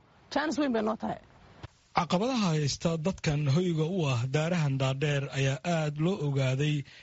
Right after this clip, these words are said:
Speaker 2: ka gadaal markii afar iyo toban cisho xanibaad la saaray, iyadoo tiro badan oo covid sagaal iyo tobanna laga helay dhismayaashan.
Speaker 1: Waxaan u noolahay guri-, gurigu waa saddex qol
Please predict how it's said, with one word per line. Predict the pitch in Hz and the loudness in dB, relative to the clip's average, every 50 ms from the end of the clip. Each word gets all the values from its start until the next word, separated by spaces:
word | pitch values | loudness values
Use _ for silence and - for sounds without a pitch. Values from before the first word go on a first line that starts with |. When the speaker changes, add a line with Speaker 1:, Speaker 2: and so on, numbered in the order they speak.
| - _ | -14 _
Speaker 2:
ka | - - 165 | 0 0 2
gadaal | 147 165 160 165 185 208 220 208 | 2 2 2 2 2 0 0 0
markii | 214 208 - - - 143 156 160 | 0 0 0 0 0 2 2 2
afar | 143 - - 135 131 | 0 0 0 2 2
iyo | 131 127 | 2 0
toban | - - 139 151 156 135 | 0 0 0 0 0 0
cisho | - 143 - - 170 160 | 0 0 0 2 0 -2
xanibaad | - - - 156 160 160 160 180 196 185 - | -2 0 0 2 2 2 2 0 0 -2 -2
la | 151 139 127 | -2 0 0
saaray, | - - 135 131 131 135 143 151 151 135 - - - - _ _ _ - - | 0 0 0 0 0 0 0 0 -2 -2 -6 -10 -20 -20 _ _ _ -2 0
iyadoo | 131 147 151 147 151 147 135 | 2 2 2 2 0 0 0
tiro | - - 160 175 196 | 0 0 0 0 0
badan | 170 160 156 151 170 170 175 - | 0 0 2 2 2 0 -2 -2
oo | - 135 135 | -2 -2 -2
covid | - - - 180 156 160 - | 0 0 0 0 0 0 -2
sagaal | - - 160 156 170 202 214 | 0 0 0 0 0 0 0
iyo | 202 185 - | -2 -2 0
tobanna | - 156 160 170 170 160 151 | 0 0 0 0 2 2 2
laga | 147 147 160 185 | 2 2 2 2
helay | 175 143 135 123 120 117 113 - _ _ _ _ | 2 2 2 0 0 -2 -4 -6 _ _ _ _
dhismayaashan. | - 143 - - 135 131 131 123 123 120 - - 127 123 117 117 - _ _ _ _ _ - | -2 -2 0 2 2 2 2 2 2 0 0 2 0 0 0 -2 -8 _ _ _ _ _ -12
Speaker 1:
Waxaan | - - - 240 240 285 294 285 | -4 -2 0 0 2 0 0 0
u | 311 | 0
noolahay | 370 339 277 240 220 220 226 226 | 0 0 0 0 0 0 0 0
guri-, | 214 208 254 277 208 | 2 2 2 2 2
gurigu | 226 349 339 254 247 | 2 2 2 0 0
waa | 233 226 | 0 0
saddex | - 277 214 - - | 0 -2 -2 -2 -2
qol | - 240 240 | -2 -2 -2